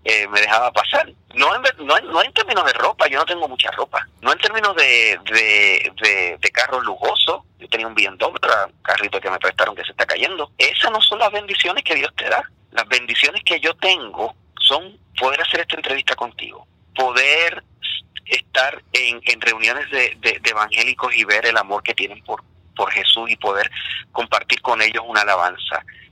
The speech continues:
Poder, eh, encontrar algún día en una iglesia a una mujer que necesita una palmada, un abrazo, un consuelo. Esas son las bendiciones que me da Dios y me las pone ahí, me las pone ahí y me hace eso tan feliz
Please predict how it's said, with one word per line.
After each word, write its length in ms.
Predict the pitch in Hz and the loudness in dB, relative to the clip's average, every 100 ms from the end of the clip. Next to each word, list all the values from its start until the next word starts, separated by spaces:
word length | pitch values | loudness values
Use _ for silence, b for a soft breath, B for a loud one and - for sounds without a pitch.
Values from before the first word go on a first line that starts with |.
| _ | _
Poder, 500 | 131 123 - - - - | -2 2 2 0 -4 -2
eh, 260 | 147 135 135 | 2 2 2
encontrar 600 | 127 127 120 123 131 - _ _ - | 0 -2 -2 0 0 -4 _ _ 0
algún 380 | 123 120 135 | 0 0 -4
día 220 | 139 143 131 | 0 0 0
en 100 | 123 | 2
una 140 | 127 | 2
iglesia 540 | 120 123 123 - 120 - | 4 2 2 2 0 2
a 100 | 117 | 0
una 220 | 110 117 | 2 0
mujer 320 | 127 120 117 - | -2 0 0 0
que 120 | 127 | -2
necesita 600 | 117 - 110 - 113 117 | -2 -8 -6 -6 0 -2
una 180 | 107 110 | 2 0
palmada, 680 | - 107 95 110 107 104 104 B B _ | 0 -2 0 2 2 0 -2 B B _
un 140 | 107 | -2
abrazo, 500 | 113 107 107 113 - | 0 2 0 2 0
un 100 | 107 | 0
consuelo. 520 | 104 107 - 107 92 95 _ _ _ | -6 0 2 2 -4 -6 _ _ _
Esas 240 | - 202 | -2 0
son 120 | 208 220 | 2 0
las 100 | 202 | -2
bendiciones 440 | 190 156 151 143 | -4 -2 -2 -2
que 120 | - | -4
me 80 | 120 110 | -4 -4
da 60 | 110 | -6
Dios 200 | - 104 | -4 -2
y 60 | |
me 100 | 113 | 0
las 120 | 117 | -2
pone 280 | - - - | -2 -2 2
ahí, 260 | - - 370 _ _ _ _ | 2 0 -2 _ _ _ _
me 60 | |
las 100 | 101 | -10
pone 180 | - 156 | -4 0
ahí 180 | 170 170 | 2 2
y 120 | - | 0
me 120 | 104 104 | -2 -2
hace 280 | - 165 | 0 0
eso 160 | 156 139 - | 0 -2 0
tan 180 | 113 160 | -2 0
feliz 300 | 160 - | -4 -4